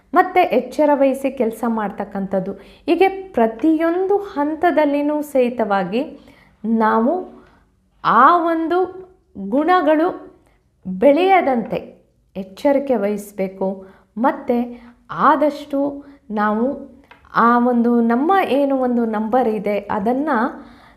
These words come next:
ನಮ್ಮ ಮನೆಯ, ಆ, ಸದಸ್ಯರ ಜೊತೆ ಅಥವಾ ನಮ್ಗೆ ಏನು ಒಂದು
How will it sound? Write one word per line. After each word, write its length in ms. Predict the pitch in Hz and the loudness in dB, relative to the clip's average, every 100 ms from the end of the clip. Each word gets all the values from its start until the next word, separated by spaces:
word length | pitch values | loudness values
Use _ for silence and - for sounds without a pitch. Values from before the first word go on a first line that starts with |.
| _ | _
ನಮ್ಮ 460 | - 233 285 339 392 453 453 - - _ _ | -4 0 2 2 2 2 0 -8 -20 _ _
ಮನೆಯ, 500 | 226 254 320 370 339 - - - _ _ _ _ _ | 0 2 2 0 0 -4 -8 -20 _ _ _ _ _
ಆ, 100 | 185 | -8
ಸದಸ್ಯರ 560 | 196 233 214 226 226 214 | -2 -2 0 -2 -2 -4
ಜೊತೆ 280 | 208 233 339 | -2 0 2
ಅಥವಾ 320 | 349 339 349 | 2 2 0
ನಮ್ಗೆ 720 | 339 311 311 320 320 330 - - _ | 0 -2 0 2 2 -2 -16 -20 _
ಏನು 280 | - 330 339 | -2 0 0
ಒಂದು 420 | 339 311 320 311 | 0 2 2 2